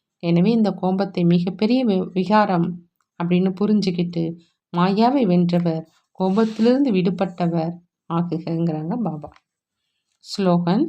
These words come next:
உங்களுடைய உள் உணர்வை அந்த மாதிரி சக்திசாலியானதாக ஆக்குங்க. அதன் மூலம் அநேக ஆத்மாக்கள் உங்களுடைய உள் உணர்வு மூலமா தகுதியானவர் மற்றும்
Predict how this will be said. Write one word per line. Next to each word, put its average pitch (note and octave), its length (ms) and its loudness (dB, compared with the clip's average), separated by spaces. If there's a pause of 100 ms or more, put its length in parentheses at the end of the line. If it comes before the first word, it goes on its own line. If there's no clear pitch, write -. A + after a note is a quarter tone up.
(580)
உங்களுடைய A#3 460 2
உள் D4 260 6
உணர்வை F#3 600 2
அந்த F#3 300 0
மாதிரி G3 420 0 (140)
சக்திசாலியானதாக F#3+ 1000 -2 (100)
ஆக்குங்க. D#3 440 -8 (840)
அதன் F3+ 240 0
மூலம் E3+ 420 0 (320)
அநேக A3+ 440 2
ஆத்மாக்கள் F3 640 -2 (440)
உங்களுடைய B3+ 560 2
உள் A3+ 220 4
உணர்வு G3+ 480 2
மூலமா E3 520 0 (540)
தகுதியானவர் G3+ 720 0
மற்றும் G3 420 -4